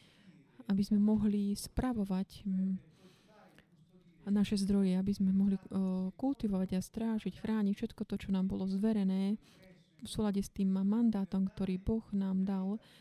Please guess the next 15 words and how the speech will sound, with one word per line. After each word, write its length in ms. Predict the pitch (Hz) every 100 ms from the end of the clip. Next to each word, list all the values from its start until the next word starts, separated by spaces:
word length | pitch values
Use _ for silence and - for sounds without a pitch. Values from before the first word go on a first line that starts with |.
| -
To 40 | -
znamená 400 | 196 190 190 190
vládnuť 380 | 208 240 226 196
na 80 | 185
tejto 280 | 196 190 190
planéte 720 | - 208 202 190 196 196 196
v 60 | -
súlade 460 | - 214 196 196
s 160 | 190 196
jeho 200 | 196 185
projektom 760 | - 196 185 - - 208 233 - _ _ - _ -
a 80 | 190
podľa 320 | - 208 196
jeho 200 | 196 196
inštrukcií. 800 | 185 - - 185 - - 175 175